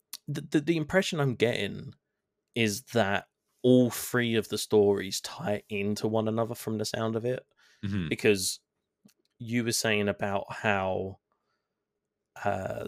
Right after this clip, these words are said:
Speaker 1: the guy who was the head of the temple, his t-,
Speaker 2: Yep.
Speaker 1: story ran back into that first scene, and then it's like, well, you go through, when you do Keenan's story, you,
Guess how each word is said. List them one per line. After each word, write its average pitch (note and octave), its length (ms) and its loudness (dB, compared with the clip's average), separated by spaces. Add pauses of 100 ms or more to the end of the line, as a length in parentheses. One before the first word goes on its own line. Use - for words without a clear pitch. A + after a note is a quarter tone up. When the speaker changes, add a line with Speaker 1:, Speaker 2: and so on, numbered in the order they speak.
Speaker 1:
the A2+ 80 4
guy G#2 320 4
who G2+ 180 0
was G2 120 -2
the - 100 -8
head G#2 160 -2
of F#2 100 -6
the G#2 80 -6
temple, G#2 640 -2
his G#2+ 280 -2
t-, - 140 -8
Speaker 2:
Yep. F2 80 -2
Speaker 1:
story G2+ 460 0
ran G2+ 280 0
back G2+ 260 -6
into G2+ 640 -6 (360)
that - 180 -2
first G2 400 -2
scene, G#2 360 0
and G2 100 -4
then G2+ 120 -4
it's - 140 -6
like, - 220 -8
well, G#2 360 -4 (1160)
you G#2 680 0 (340)
go A2 300 6
through, A2 680 -2 (140)
when A#2+ 200 0
you A2 60 -2
do G#2+ 140 -2
Keenan's C3 480 -2
story, G2+ 440 0
you, A2 220 -10